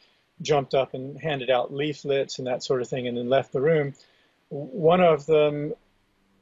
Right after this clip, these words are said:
uh, went right up to the front and glued his or her hand to the floor with super glue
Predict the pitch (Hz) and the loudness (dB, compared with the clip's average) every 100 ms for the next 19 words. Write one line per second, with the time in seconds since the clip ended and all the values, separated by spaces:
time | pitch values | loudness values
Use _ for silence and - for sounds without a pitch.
0 | _ 160 139 139 139 135 135 151 143 139 | _ 2 4 4 4 2 0 -2 0 4
1 | 151 151 147 143 139 - 165 156 147 - | 4 4 -2 -8 -8 -4 -2 -2 -4 -6
2 | 139 139 135 120 143 160 156 143 151 143 | -6 -6 -8 -10 -6 -2 -2 -2 0 4
3 | 147 143 135 131 147 143 135 - 135 127 | 4 4 2 2 0 0 -2 0 0 0
4 | - 156 160 160 139 131 123 - - 180 | -4 2 6 8 6 4 0 -4 -4 -4
5 | 151 120 123 107 139 | -4 -4 -2 -2 -4